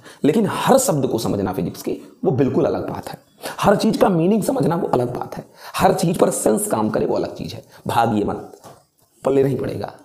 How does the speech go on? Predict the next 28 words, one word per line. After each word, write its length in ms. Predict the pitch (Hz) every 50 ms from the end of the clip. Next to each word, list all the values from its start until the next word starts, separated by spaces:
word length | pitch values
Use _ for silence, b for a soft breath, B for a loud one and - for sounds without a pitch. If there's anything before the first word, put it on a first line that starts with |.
| - _ _ _ _
तुम्हारा 180 | - 113 117 123
brain 260 | 107 95 - 120 127
उसके 200 | 123 117 - 123
लिए 100 | 120 123
बना 160 | 117 117 117
होगा 160 | 113 113 107 -
तभी 180 | - 104 95 92
पल्ले 220 | - 95 82 78
पड़ेगा। 300 | - - - - - - B B B B B B
लेकिन 280 | - 139 170 165 170 160
आमतौर 400 | 131 147 175 208 190 - - -
पर 120 | - - 214
सामान्य 460 | - - - 139 127 143 165 82 80
पढ़ाई 280 | - - 113 127 - -
सबको 400 | - - - 131 120 123 196 185
करनी 280 | - - 110 92 87 92
है, 120 | 120 - B B B B
और 80 | - -
सामान्य 400 | - 123 107 123 - 160 160 151
पढ़ाई 240 | 131 113 113 107
ही 100 | 104 131
सत्तर, 300 | 143 - - - - 113
अस्सी, 240 | 117 120 - - 131
नब्बे 280 | 123 - 90 87 98 101
नंबर 240 | 92 92 92 95 101
आपको 200 | 98 - - -
दिलाता 360 | - 92 - - - - -
है, 100 | -